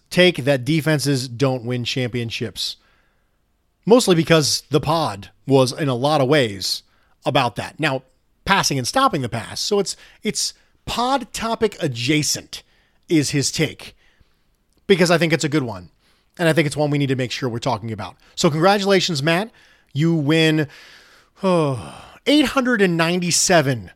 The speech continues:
Bruce Bucks. They are completely useless. Do with that what you will. Ladies and gentlemen, that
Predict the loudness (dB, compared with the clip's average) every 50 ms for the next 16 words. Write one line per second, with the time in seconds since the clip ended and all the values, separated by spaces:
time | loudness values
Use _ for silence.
0 | _ _ _ _ _ _ _ -8 -2 2 2 4 4 2 0 0 -2 -2 -2 -4
1 | -2 -2 -2 -2 -4 -8 _ _ _ _ _ _ _ _ 2 2 2 2 -2 -6
2 | -2 -2 -2 -2 0 0 0 2 2 0 2 0 0 0 0 -2 -4 -8 _ _
3 | _ _ _ 0 2 4 4 2 2 2 0 0 0 -2 -4 -4 -4 -4 -6 -4
4 | -2 -2 -2 -2 -4 -8 -16 _ _ _ _ _ _ _ _ _ _ _ _ _
5 | _ _ _ _ _ _ _ _ _ _ _ 4 6 6 6 4 4 4 4 4
6 | 2 -2 -6 -10 -12 _ _ _ _ _ _ _ _ _ _ _ _ _ _ _
7 | _ _ _ _ _ 0 2 4 4 4 2 -2